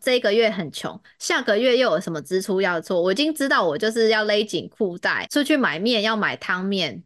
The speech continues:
不能买干面配汤的，吃薯条不能加大，类似像这种情况了。然后我默默就会收到我的手机的通知，什么云端发票中了，比如说五百块左右。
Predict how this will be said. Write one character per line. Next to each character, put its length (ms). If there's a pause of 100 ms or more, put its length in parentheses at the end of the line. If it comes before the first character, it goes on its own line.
不 100
能 180
买 240
干 220
面 220
配 180
汤 240
的， 80
吃 280
薯 200
条 220
不 140
能 160
加 260
大， 420
类 140
似 100
像 220
这 80
种 180
情 220
况 260
了。 140 (160)
然 100
后 120
我 120
默 140
默 240
就 140
会 400
收 260
到 160
我 100
的 380
手 220
机 180
的 60
通 260
知， 180
什 140
么 160
云 160
端 240
发 220
票 280
中 220
了， 180
比 140
如 80
说 180
五 160
百 240
块 300
左 220
右。 160